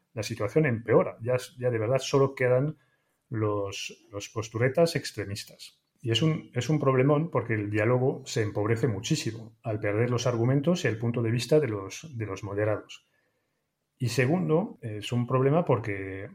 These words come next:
cuando solo quedan los extremos, es muy difícil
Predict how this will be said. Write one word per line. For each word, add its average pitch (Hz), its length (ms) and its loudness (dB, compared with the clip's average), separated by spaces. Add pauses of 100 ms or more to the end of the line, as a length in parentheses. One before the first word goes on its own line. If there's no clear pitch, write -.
(360)
cuando 98 360 -6
solo 156 420 4
quedan 147 280 4
los 143 160 -2
extremos, 156 640 0 (560)
es 127 220 0
muy 190 360 4
difícil 139 640 -2